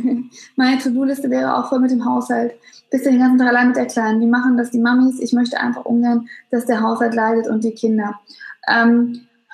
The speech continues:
du, ganz, also gleich komme ich noch kurz auf die Business-Themen, aber das gehört ja auch so ein bisschen zum, zum Thema, wie man seinen Business-Tag, äh, strukturiert. Ähm, habe ich heute Morgen schon im V P M Club kurz gesagt, ich mache abends einmal,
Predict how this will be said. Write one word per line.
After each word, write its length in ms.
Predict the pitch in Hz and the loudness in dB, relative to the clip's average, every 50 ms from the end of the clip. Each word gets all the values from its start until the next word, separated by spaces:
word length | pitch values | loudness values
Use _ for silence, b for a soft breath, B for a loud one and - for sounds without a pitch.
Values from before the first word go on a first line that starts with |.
| B B B _ _ _ _ _ _ _ _ _ _ - | B B B _ _ _ _ _ _ _ _ _ _ 0
du, 140 | - 320 294 | 2 2 4
ganz, 200 | 277 277 254 - | 4 2 2 2
also 240 | - 247 240 262 - | 0 0 0 0 0
gleich 260 | 277 262 277 277 - | 2 0 0 0 0
komme 140 | 285 269 269 | 2 4 4
ich 60 | 254 | 4
noch 80 | 262 269 | 4 4
kurz 140 | 269 262 | 2 0
auf 60 | 262 - | 0 0
die 100 | 262 233 | 0 0
Business-Themen, 440 | 285 285 302 294 294 302 311 285 | 0 2 0 0 0 2 2 2
aber 140 | 254 247 254 | 2 2 0
das 120 | 247 254 - | -2 -4 -4
gehört 260 | 240 240 247 240 240 | -4 -2 -2 -2 -2
ja 100 | 240 - | -2 -2
auch 140 | 240 - - | -2 -2 -2
so 80 | 247 | -2
ein 40 | 233 | -2
bisschen 220 | 240 233 247 233 | -2 0 0 0
zum, 200 | 226 214 214 220 | 0 0 -2 -2
zum 140 | - 233 220 | -4 -4 -2
Thema, 200 | 202 226 226 220 | 0 0 0 0
wie 60 | 214 | 0
man 140 | 214 214 214 | 0 0 0
seinen 160 | 202 202 202 | -2 -2 -2
Business-Tag, 540 | 214 220 240 220 - - - 220 214 - - | 0 0 0 -2 -2 -2 -4 -4 -4 -4 -6
äh, 80 | 214 208 | -6 -6
strukturiert. 500 | - 226 214 - 220 214 220 233 220 - - | -4 -6 -6 -4 -2 0 0 0 0 0 -2
Ähm, 200 | 220 214 226 220 220 | -2 0 0 0 0
habe 100 | 233 240 | -2 0
ich 80 | - | 0
heute 120 | 247 233 233 | 0 0 2
Morgen 200 | 247 254 269 262 | 2 2 2 2
schon 140 | 269 254 240 | 2 2 0
im 60 | 233 | 0
V 120 | 247 240 | 0 0
P 100 | 240 247 | -2 0
M 140 | - 247 247 | 0 0 0
Club 180 | 247 269 254 262 | 2 0 0 0
kurz 200 | - 262 254 - | -2 -4 -2 -4
gesagt, 300 | - 247 247 254 254 - - | -4 -2 -2 -2 -2 -4 -4
ich 140 | 233 226 233 | -2 0 0
mache 200 | 240 233 - - | 0 0 -2 -2
abends 300 | - - 262 262 262 - | -2 0 0 0 0 0
einmal, 340 | - 247 247 254 247 240 | 0 2 2 2 2 2